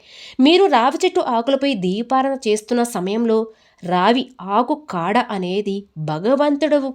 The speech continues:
ఫోటో వైపే ఉంచాలి. ఆ ఆకు చివరి భాగం మన వైపు ఉండేలాగా చూసుకోండి. ఇలా రావి ఆకుపై ప్రతిమ ఉంచి దీపారాధన చేసుకోండి. ఈరోజు ఇలా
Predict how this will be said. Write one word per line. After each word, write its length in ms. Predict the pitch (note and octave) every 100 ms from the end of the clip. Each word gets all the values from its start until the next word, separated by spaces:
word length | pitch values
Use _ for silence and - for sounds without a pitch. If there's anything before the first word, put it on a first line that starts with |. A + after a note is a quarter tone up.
| -
ఫోటో 320 | G#3 G3+ C#4+
వైపే 360 | C4 A#3+ A#3+ C4
ఉంచాలి. 480 | G#3+ F3+ F#3+ G3+ - _ _ _ -
ఆ 240 | F3+ G3 -
ఆకు 300 | E3 F3 C#4
చివరి 400 | C#4 - G3+ D4
భాగం 420 | B3 C4+ C#4 C4
మన 220 | F3+ F#3
వైపు 320 | A3+ A#3 A#3 A#3
ఉండేలాగా 520 | G3 F#3+ F#3+ F#3 A#3+ A#3+
చూసుకోండి. 360 | E3 - E3 - _ _ _ _ D4
ఇలా 480 | E4 C4 G3+ G3+ B3 - -
రావి 420 | G3 G#3 A3+ C#4 -
ఆకుపై 560 | F3 A3 D4 D4 B3
ప్రతిమ 360 | B3+ G3+ E3+ A#3+
ఉంచి 480 | C4 G3 A3 A#3+ A#3
దీపారాధన 640 | F3+ F3 F#3 G#3+ F#3+ F#3+
చేసుకోండి. 500 | B3 F#3 F3+ - F#3 - _ _ _ _ G#3
ఈరోజు 600 | G#3+ A3 G#3+ F#3+ A#3 C4
ఇలా 300 | G#3+ G#3+